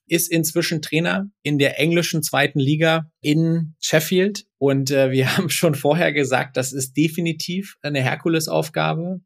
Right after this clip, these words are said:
Und, ähm, so sieht die Bilanz auch nach den ersten fünf Spielen aus. Ähm, er hat inzwischen den ersten Saisonsieg eingefahren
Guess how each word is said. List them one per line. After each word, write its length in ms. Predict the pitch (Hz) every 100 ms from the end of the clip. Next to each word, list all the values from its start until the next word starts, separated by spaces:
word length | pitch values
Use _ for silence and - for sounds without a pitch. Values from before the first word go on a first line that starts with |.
| _
Und, 460 | 131 135 139 131 135
ähm, 540 | 135 131 135 131 131
so 260 | 123 135 160
sieht 300 | 160 160 160
die 100 | 147
Bilanz 600 | 151 131 143 170 165 -
auch 280 | - 151 151
nach 180 | 143 131
den 160 | 139
ersten 320 | 131 139 - 131
fünf 560 | - 156 156 156 - -
Spielen 520 | - - 151 139 117
aus. 460 | 104 127 139 - 139
Ähm, 440 | 117 117 120 127
er 160 | 131 147
hat 120 | -
inzwischen 640 | 165 - 196 233 226 - _ _ -
den 140 | 139
ersten 340 | 143 156 170
Saisonsieg 440 | 135 139 151 151 127
eingefahren 760 | 135 156 160 151 156 180 202